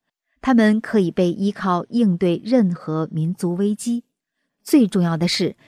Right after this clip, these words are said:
要带给他们真实的事实。”在十一月三十日的亚利桑那州听证会上，朱尼安尼说：“我请求你们战斗，我请求你们邀请立法机构的其他同事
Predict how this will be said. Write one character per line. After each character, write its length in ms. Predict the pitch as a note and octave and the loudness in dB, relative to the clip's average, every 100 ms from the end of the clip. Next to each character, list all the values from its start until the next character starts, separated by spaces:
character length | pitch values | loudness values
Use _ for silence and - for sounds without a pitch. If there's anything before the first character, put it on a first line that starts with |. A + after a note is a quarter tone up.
| _ | _
要 200 | G3 F#3 | 0 0
带 240 | - B3 A3 | 0 -2 0
给 140 | - | -4
他 160 | - D#3+ | -4 -4
们 240 | D#3+ E3 | -4 -6
真 240 | - A3+ A3+ | 0 2 2
实 220 | - C#3+ | 0 -6
的 80 | D#3 | -6
事 220 | - F3+ | -4 -4
实。” 320 | D3+ D#3 B2+ - _ _ _ _ _ _ _ _ _ _ _ _ _ | -4 -4 -8 -10 _ _ _ _ _ _ _ _ _ _ _ _ _
在 320 | - G3+ G3 | 0 2 2
十 280 | G3 - F#3 | 0 -2 0
一 160 | F3+ F#3 | 2 2
月 140 | F3 | 2
三 220 | - G#3+ | 2 0
十 140 | G#3+ F3+ | 2 2
日 160 | F3 | 0
的 320 | E3 D#3 D#3 - | 0 0 0 0
亚 180 | F#3+ E3 | -2 0
利 160 | F3 | 0
桑 220 | E3+ A3+ A3+ | 0 2 2
那 120 | G3 | 2
州 260 | F#3+ F3+ | 2 0
听 240 | F3+ - G#3 | 0 -2 -2
证 140 | F#3 | -2
会 200 | D#3+ E3 | 0 -2
上， 260 | D3+ D3 - _ _ _ _ _ _ _ _ _ _ | -2 -6 -8 _ _ _ _ _ _ _ _ _ _
朱 140 | A3 G3 | 0 2
尼 100 | F3 | 2
安 200 | G#3 G3 | 0 -2
尼 120 | D#3+ | -4
说 360 | - D#3 E3+ - _ _ _ _ | -2 -2 -4 -12 _ _ _ _
：“我 120 | A#3+ C#4+ | 0 0
请 320 | - F#3+ D#3 | 0 -2 -2
求 440 | - E3+ E3 A#3 - | -4 -2 -2 -2 -6
你 100 | E3+ | -4
们 140 | D3 D3+ | -4 -2
战 260 | F3 D#3 | -4 0
斗， 260 | F3 D#3+ - _ _ _ _ | -2 -2 -6 _ _ _ _
我 100 | G3+ | 0
请 220 | - F#3 | 0 -2
求 400 | E3+ F#3 F3 F#3+ - | -2 2 2 2 0
你 140 | F3+ | 0
们 180 | F3+ F#3 | 0 2
邀 200 | C4 C4 | 2 2
请 320 | C4+ - D#3+ - | -2 -4 -4 -2
立 120 | F#3 | -4
法 200 | F3 D3+ | -2 -4
机 200 | - F3+ | -4 -4
构 180 | F#3+ E3 | -2 -2
的 220 | D#3 D3+ | -2 -6
其 320 | - - F3+ | -8 -8 -8
他 240 | - A3 A3+ | -6 -6 -6
同 240 | - D#3 | -6 -6
事 260 | - F3 | -4 -6